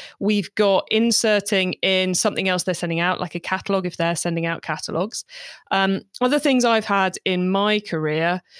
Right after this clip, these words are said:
'cause I, I started my career way back working in mail order, where this was all the rage, was, um, swapping lists. There are some legal implications on that, guys, so make sure you know you're doing that right. Um, but yeah, swapping lists to send things out,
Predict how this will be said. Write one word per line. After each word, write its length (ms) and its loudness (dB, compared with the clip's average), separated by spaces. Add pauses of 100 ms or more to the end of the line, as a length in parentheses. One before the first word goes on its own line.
(280)
'cause 100 -4
I, 240 2
I 80 2
started 300 0
my 140 0
career 280 -2
way 340 2
back 340 -2
working 320 0
in 140 0
mail 260 0
order, 260 0
where 80 -4
this 160 -4
was 100 -4
all 200 2
the 120 -2
rage, 480 -2 (280)
was, 500 2
um, 160 2
swapping 480 0
lists. 680 0 (340)
There 320 4
are 40 4
some 220 2
legal 380 4
implications 600 2
on 120 0
that, 160 0
guys, 440 0
so 340 0 (300)
make 240 0
sure 340 2
you 220 0
know 160 2
you're 180 2
doing 280 0
that 180 -2
right. 500 -2 (400)
Um, 220 2
but 80 2
yeah, 100 4
swapping 360 0
lists 500 0
to 80 -2
send 320 0
things 380 -2
out, 500 -2